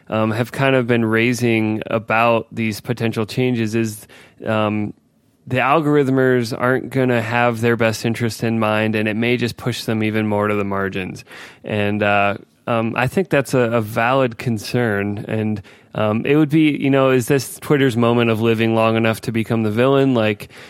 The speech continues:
um, Twitter has been powerful in exposing people to alternative viewpoints. It's been a, a bit of oxygen in cultures and countries that don't have very free press,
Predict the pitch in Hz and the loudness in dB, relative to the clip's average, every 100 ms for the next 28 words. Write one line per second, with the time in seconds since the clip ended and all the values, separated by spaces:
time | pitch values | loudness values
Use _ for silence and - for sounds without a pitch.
0 | - - 110 110 107 - - 147 143 127 | -10 -2 0 0 -4 -8 0 4 4 4
1 | 110 123 - 151 156 143 143 131 123 117 | 2 0 0 0 0 0 2 2 2 0
2 | - 143 139 131 123 120 113 107 104 110 | -2 0 2 2 0 -2 -2 -2 -2 -2
3 | 104 113 110 110 104 113 107 - 123 120 | -2 -2 -2 -2 -2 -2 -2 -2 0 0
4 | - 110 - 120 113 110 110 - - - | -4 -10 -4 -2 2 2 0 -4 -18 -10
5 | 123 135 139 120 120 127 - 147 127 131 | -2 2 2 0 0 0 0 -2 2 2
6 | 123 117 110 131 123 - 127 117 117 110 | 2 2 0 0 0 0 0 2 -2 0
7 | 131 117 135 123 117 110 123 139 - 135 | -2 0 -2 0 0 0 0 0 0 0
8 | 135 117 123 123 113 135 123 117 123 120 | 0 2 2 2 0 -2 -2 -2 0 0
9 | 131 - | 0 -4